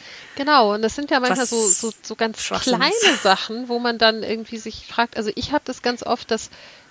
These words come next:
Speaker 1: der größte Löffel tatsächlich, äh, <laughs> das klingt auch schön, der größte Löffel, also mein Löffel geht
Speaker 2: <laughs>
Speaker 1: ganz oft dafür hin, äh, dafür drauf, erstmal überhaupt die Energie aufzubringen,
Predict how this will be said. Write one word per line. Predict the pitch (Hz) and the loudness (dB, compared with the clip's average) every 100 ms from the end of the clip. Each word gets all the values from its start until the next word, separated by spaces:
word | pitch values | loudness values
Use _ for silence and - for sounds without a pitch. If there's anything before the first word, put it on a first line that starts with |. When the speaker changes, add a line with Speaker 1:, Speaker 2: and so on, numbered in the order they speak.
| 233 | -2
Speaker 1:
der | |
größte | 226 214 311 - 302 | 0 2 2 0 -2
Löffel | 247 254 294 277 | 0 0 0 -2
tatsächlich, | 226 - 220 233 247 254 - - - | -4 -4 -6 -6 -6 -6 -8 -12 -6
äh, | 214 226 - | 0 0 -2
<laughs> | - | -8
das | - | -6
klingt | - 220 | -2 -2
auch | 190 254 | 0 2
schön, | - 202 | 2 0
der | 190 208 | 0 0
größte | - 240 233 | -2 -4 -4
Löffel, | 208 - 180 | -4 -2 -2
also | 190 220 - - - - | -2 -6 -8 -14 -14 0
mein | 220 220 | 2 2
Löffel | 269 330 269 | 2 2 2
geht | - | 2
Speaker 2:
<laughs> | 240 | 2
Speaker 1:
ganz | 226 254 - | 0 -2 -4
oft | 247 - _ _ - | -6 -6 _ _ 0
dafür | 214 233 285 - 277 | 2 2 0 -2 -2
hin, | 240 247 226 | -2 -4 -8
äh, | - 220 220 - | -6 -4 -6 -8
dafür | 226 220 - 247 233 - | -6 -6 -2 -2 -2 -4
drauf, | - 208 214 226 - - - - - - - _ _ - | -6 0 2 2 -2 -10 -20 -20 -20 -20 -20 _ _ -2
erstmal | 220 - 226 | -2 -2 -4
überhaupt | 185 214 226 - | 0 0 0 -2
die | 196 | -4
Energie | 208 196 190 - 226 - | -2 -2 -6 -10 -12 -2
aufzubringen, | 233 311 - - 262 - 196 196 214 | 2 2 0 -6 -6 -2 -2 -2 -6